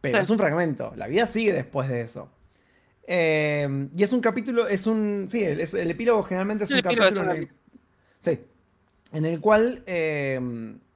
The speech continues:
Speaker 1: te deja como... Ni siquiera te da respuestas, te da más preguntas a veces, pero no pre-, preguntas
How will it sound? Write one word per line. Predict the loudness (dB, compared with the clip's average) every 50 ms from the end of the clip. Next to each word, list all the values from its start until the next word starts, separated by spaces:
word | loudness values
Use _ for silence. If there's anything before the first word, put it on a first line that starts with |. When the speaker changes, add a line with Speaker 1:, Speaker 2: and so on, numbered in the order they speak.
| _ _ _ _ _ _ _ _ _ _ _
Speaker 1:
te | 0 2 2
deja | 2 2 2 0
como... | 0 0 0 0 0 0 0 -2 -6 -12 -18 -20 -18 -20 -20 -20 _ _ _ _ -14
Ni | -12 -10 -8 -8 -8 -6 -6 -6
siquiera | -4 0 2 2 2 4
te | 4
da | 0 0 0 -4 -16 -10
respuestas, | -6 -6 -6 -6 -8 -6 -2 -2 -2 -2 -2 -6 -8 -8 -6 -2
te | 0
da | 0 2
más | 2 2 0 0 -2
preguntas | -2 -4 -2 -2 -2 -4 -4 -6 -8 -8 -6 -6
a | -4
veces, | -4 -4 -4 -4 -4 -4 -4 -4 -8 -14 _ _ _ _ _ _ _ _ _ _ -20 _ _ _ -6
pero | -4 0 2
no | 2 2 2 0
pre-, | 0 2 2 2 2 2 0
preguntas | 0 0 0 0 0 0 0 0 0 0 -2 -2 -6 -18